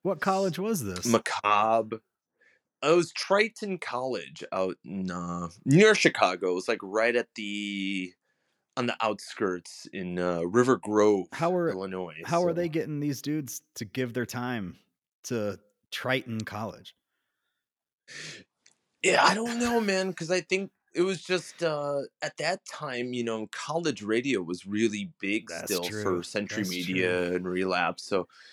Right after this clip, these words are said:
Speaker 2: when they sent you their new releases, they would send you, like, "Please play this track,
Speaker 1: Yeah,
Speaker 2: try
Speaker 1: yeah.
Speaker 2: to play it once a, once a day, we're aiming for these type of fans, if you wanna do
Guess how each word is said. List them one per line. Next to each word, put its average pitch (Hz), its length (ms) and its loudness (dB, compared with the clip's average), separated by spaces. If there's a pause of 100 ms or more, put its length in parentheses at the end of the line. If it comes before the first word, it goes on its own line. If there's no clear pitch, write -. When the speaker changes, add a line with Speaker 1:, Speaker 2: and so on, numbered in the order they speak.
(240)
Speaker 2:
when 135 240 6
they 156 180 6
sent - 420 -6
you 120 600 -4 (460)
their 123 300 2
new 127 240 0
releases, 120 640 0
they 107 120 2
would 101 180 -4 (460)
send 127 400 0
you, 123 120 2
like, 104 260 -2 (120)
"Please 156 280 -4
play 120 280 4
this 120 240 4
track, 147 540 4
Speaker 1:
Yeah, 98 160 -2 (180)
Speaker 2:
try 139 200 -4
Speaker 1:
yeah. - 20 -4
Speaker 2:
to 127 80 -8
play 123 280 -2
it - 140 -4
once 127 440 -4
a, 123 140 -6 (140)
once 120 280 -6
a 110 60 -6
day, 131 520 2 (260)
we're 110 220 6
aiming 127 320 4
for 113 220 -2 (240)
these 135 260 4
type 123 280 -2
of 95 100 -8
fans, 123 580 0 (200)
if - 80 -8
you 120 80 6
wanna 120 240 4
do 113 220 2